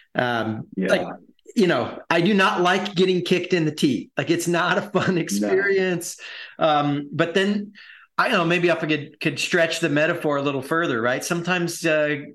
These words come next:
Speaker 1: I think God's let things kick me in the teeth 'cause it kicks me out of the nest, right? And, like, there I was in my happy little nest getting fed, thinking this is the world. And,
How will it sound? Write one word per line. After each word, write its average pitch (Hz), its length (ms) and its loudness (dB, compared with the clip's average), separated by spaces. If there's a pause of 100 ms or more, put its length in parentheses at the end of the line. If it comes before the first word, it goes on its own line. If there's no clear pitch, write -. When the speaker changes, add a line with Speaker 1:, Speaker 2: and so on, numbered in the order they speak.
(100)
Speaker 1:
I 147 80 -2
think 147 280 -4
God's 151 320 2
let 165 300 0
things 156 240 -2
kick 175 280 -4
me 170 140 2
in 151 80 2
the 147 100 2
teeth 170 340 0
'cause 147 180 -4
it 147 100 -6
kicks 170 300 -2
me 160 100 2
out 143 140 2
of 123 80 -4
the 127 60 0
nest, 131 580 -2
right? 131 260 0
And, 147 100 0
like, 131 240 -2 (360)
there 156 160 4
I 170 80 4
was 185 380 2
in 156 60 0
my 151 120 2
happy 156 300 -2
little 170 200 0
nest 180 340 -2
getting 160 220 0
fed, 180 420 -2
thinking 156 320 0
this 147 200 -4
is 151 100 -6
the 165 100 -2
world. 175 440 0
And, 135 280 0